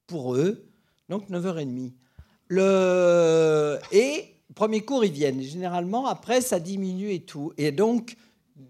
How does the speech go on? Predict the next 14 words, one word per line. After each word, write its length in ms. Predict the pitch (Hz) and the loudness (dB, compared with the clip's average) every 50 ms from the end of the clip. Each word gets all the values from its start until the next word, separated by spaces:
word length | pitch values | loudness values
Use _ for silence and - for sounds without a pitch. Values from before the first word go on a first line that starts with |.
| _ 131 | _ -10
dans 140 | 147 156 | -8 -8
les 160 | 151 147 139 131 | -6 -6 -6 -8
rendez-vous 500 | - 143 139 135 139 135 123 120 139 - | -6 -8 -8 -8 -8 -10 -10 -12 -16 -18
de 40 | |
tutorat, 540 | - _ - 117 - - 135 127 165 220 285 | -18 _ -20 -20 -14 -14 -12 -10 -10 -10 -12
c'est 200 | 277 - 175 131 | -12 -12 -14 -16
cool. 560 | - - - 226 320 381 339 214 127 117 127 131 | -16 -14 -10 -4 -4 -4 -4 -4 -6 -8 -8 -10
Je 120 | 117 - | -12 -14
veux 100 | - 117 | -18 -18
dire, 240 | 95 117 147 135 113 | -12 -10 -8 -8 -8
pas 160 | - - 110 | -10 -12 -14
de 80 | 98 - | -12 -14
sanction, 460 | - 107 104 110 107 - - 104 104 | -16 -16 -16 -18 -20 -20 -20 -20 -20
et 80 | 110 | -20